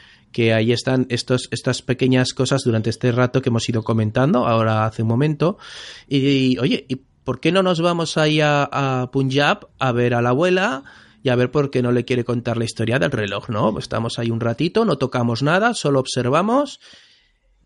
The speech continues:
y que creo que Esther, en ese momento, cuando decían esas cosas, nosotros nos estábamos riendo diciendo, <laughs> "Ja, ja, ja, ja", y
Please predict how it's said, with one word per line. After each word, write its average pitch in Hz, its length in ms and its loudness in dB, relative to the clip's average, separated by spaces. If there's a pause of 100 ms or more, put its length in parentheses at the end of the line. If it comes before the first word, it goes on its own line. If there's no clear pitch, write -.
(100)
y 117 280 2
que 117 240 0
creo 127 160 0
que 139 580 4
Esther, 151 320 0
en 147 120 2
ese 131 180 0
momento, 135 400 2
cuando 131 260 0
decían 123 380 0
esas 131 200 -4
cosas, 156 280 -2
nosotros 127 260 -4
nos 143 140 0
estábamos 127 280 -2
riendo 120 240 0
diciendo, 127 280 0
<laughs> 120 60 2
"Ja, 170 340 2
ja, - 180 -2
ja, 175 420 -2
ja", 156 300 -4
y 160 220 0